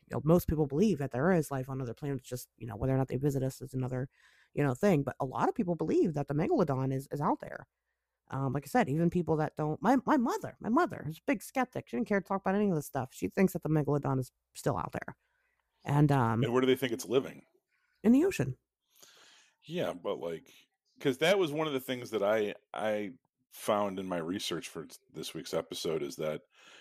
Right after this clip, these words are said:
Speaker 2: sharks primarily live in warmer water. So
Speaker 1: Mm-hmm.
Speaker 2: this idea that a shark could be this big and, and kinda not be found because it hides in the trenches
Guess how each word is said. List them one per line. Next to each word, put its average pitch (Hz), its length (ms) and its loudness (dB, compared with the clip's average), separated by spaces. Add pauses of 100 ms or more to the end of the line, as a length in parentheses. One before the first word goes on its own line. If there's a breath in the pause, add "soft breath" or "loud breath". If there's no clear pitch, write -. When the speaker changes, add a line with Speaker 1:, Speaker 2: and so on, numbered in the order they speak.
Speaker 2:
sharks 107 480 0
primarily 92 720 0
live 87 360 -2
in 78 420 -10
warmer 90 380 -2
water. 92 480 2 (540 loud breath)
So 156 200 6
Speaker 1:
Mm-hmm. 135 40 4
Speaker 2:
this - 180 2
idea 104 400 4
that 92 140 4
a 87 40 0
shark 98 360 2
could 87 160 -4
be 90 120 0
this 87 200 0
big 98 340 6
and, 90 200 -4
and 85 260 -8
kinda 90 280 -4
not 87 380 -4
be 90 80 0
found 90 360 0
because 82 240 -4
it 76 100 -2
hides 82 320 0
in 82 60 -12
the 80 60 -10
trenches 104 800 -10